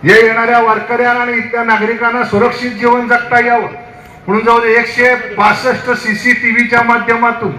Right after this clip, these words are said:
या शहरातल्या कोपऱ्या कोपऱ्यावरती पोलिसांच्या माध्यमातून लक्ष ठेवण्याचं काम या ठिकाणी केलं जातंय. यात्रा कालखंडामध्ये आपण बघितलं की गेल्या तीन वर्षामध्ये मग देवाभाऊ असतील, जयाभाऊ असतील, आपले एकनाथ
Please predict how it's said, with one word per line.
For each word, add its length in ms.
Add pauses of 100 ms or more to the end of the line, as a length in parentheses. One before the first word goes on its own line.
(560)
या 160 (120)
शहरातल्या 540
कोपऱ्या 460
कोपऱ्यावरती 800
पोलिसांच्या 640
माध्यमातून 680 (520)
लक्ष 260
ठेवण्याचं 500
काम 280
या 80
ठिकाणी 360
केलं 300
जातंय. 360 (500)
यात्रा 340
कालखंडामध्ये 800
आपण 300
बघितलं 420 (360)
की 80
गेल्या 280
तीन 300
वर्षामध्ये 640 (440)
मग 120
देवाभाऊ 540
असतील, 440 (540)
जयाभाऊ 500
असतील, 360
आपले 300
एकनाथ 260